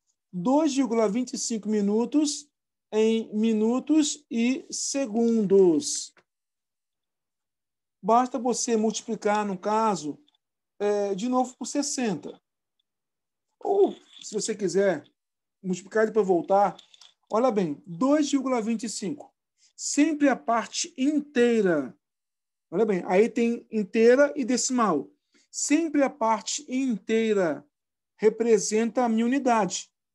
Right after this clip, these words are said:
Então, aí eu sei que eu tenho inteiro dois minutos. A parte decimal, no caso zero vírgula vinte e cinco, ela que vai representar no final os segundos. Como é que eu faço isso? Basta você multiplicar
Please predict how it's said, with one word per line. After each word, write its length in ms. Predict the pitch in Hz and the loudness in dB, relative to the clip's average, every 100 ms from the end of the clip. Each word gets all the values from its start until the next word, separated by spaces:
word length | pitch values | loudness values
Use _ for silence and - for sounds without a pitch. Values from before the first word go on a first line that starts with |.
| _ _ | _ _
Então, 240 | 165 233 | -2 0
aí 100 | 214 | 2
eu 100 | 269 | 2
sei 200 | 262 262 | 0 -2
que 60 | 247 | -2
eu 60 | 220 | -2
tenho 220 | 240 240 | 0 0
inteiro 420 | 214 208 247 254 | -2 -2 -2 -2
dois 300 | 180 240 226 | -2 0 2
minutos. 800 | 277 311 302 - 185 294 - - _ _ _ _ _ _ _ _ _ _ | 0 2 2 4 2 2 -6 -12 _ _ _ _ _ _ _ _ _ _
A 120 | 240 | -4
parte 380 | 254 302 330 302 | 0 0 0 -2
decimal, 960 | 202 254 247 240 196 202 226 233 151 - _ _ _ _ _ | -2 0 0 0 2 2 2 2 0 -2 _ _ _ _ _
no 80 | 190 | -6
caso 240 | 185 214 185 | -2 0 0
zero 260 | 151 240 | 0 0
vírgula 320 | 226 208 208 | 0 0 2
vinte 260 | 180 196 190 | 2 -2 -4
e 40 | |
cinco, 580 | 147 - 226 226 - 139 _ _ _ _ _ _ _ _ - | -6 -4 -2 -2 -4 -16 _ _ _ _ _ _ _ _ -6
ela 320 | 202 262 - | 0 2 2
que 120 | 196 | -2
vai 160 | 247 240 | -2 0
representar 480 | 233 226 208 196 214 | 0 -2 -4 -2 -2
no 80 | 196 | -4
final 340 | 196 196 208 | -4 -2 -2
os 160 | 208 - | -2 0
segundos. 720 | 294 240 254 196 165 - - _ _ _ _ _ - | -2 0 0 0 -4 -8 -14 _ _ _ _ _ -4
Como 120 | 269 | -2
é 40 | |
que 60 | 294 | -2
eu 60 | |
faço 400 | - 262 254 - | 0 0 -2 -2
isso? 360 | 233 190 - 143 _ _ _ - | 0 0 -2 -14 _ _ _ -10
Basta 420 | 165 247 294 294 | 0 4 4 2
você 440 | 262 269 - 285 | 0 0 0 2
multiplicar 1000 | 262 277 311 294 - 285 247 208 175 143 | 4 4 2 0 0 0 4 2 2 -2